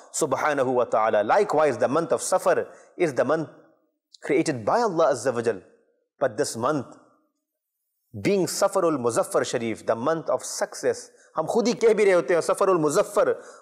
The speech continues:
मुजफ्फर का लफ्ज कह भी रहे हैं और हम मान भी रहे हैं कि हमारा काम नहीं बनेगा. Allahu Akbar. The month of success. Allahu Akbar. Dear viewers and listeners of Madani channel, Mufti Ahmad Yar Khan Naeemi rahmatullahi ta'ala alayhi had said that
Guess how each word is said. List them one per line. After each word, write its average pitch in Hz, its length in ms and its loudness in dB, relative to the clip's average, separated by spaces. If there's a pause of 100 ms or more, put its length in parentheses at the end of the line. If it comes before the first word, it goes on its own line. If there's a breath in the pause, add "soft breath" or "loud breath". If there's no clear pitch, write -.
(100)
मुजफ्फर 226 380 2
का 226 120 2
लफ्ज 202 240 4
कह 247 180 6
भी 240 120 4
रहे 233 160 6
हैं 226 60 6
और 202 120 6
हम 175 160 2
मान 190 200 2
भी 196 100 2
रहे 202 80 6
हैं 196 80 0
कि 196 60 2
हमारा 180 220 4
काम 170 220 2
नहीं 156 180 2
बनेगा. 131 420 0 (260)
Allahu 139 400 2
Akbar. 120 300 0 (440 loud breath)
The 139 140 4
month 175 300 0
of 156 140 2
success. - 720 -2 (320)
Allahu 131 440 0
Akbar. 110 360 -2 (400 loud breath)
Dear 190 200 2
viewers 185 260 2
and 180 100 2
listeners 165 220 2
of 156 80 4
Madani 156 200 0
channel, 127 360 0 (100)
Mufti 170 260 0
Ahmad 156 240 0
Yar 147 160 4
Khan 143 220 -2
Naeemi 139 340 0
rahmatullahi 127 640 -2
ta'ala 123 220 2
alayhi 123 120 -4
had 113 120 -2
said 113 260 -4
that 107 160 0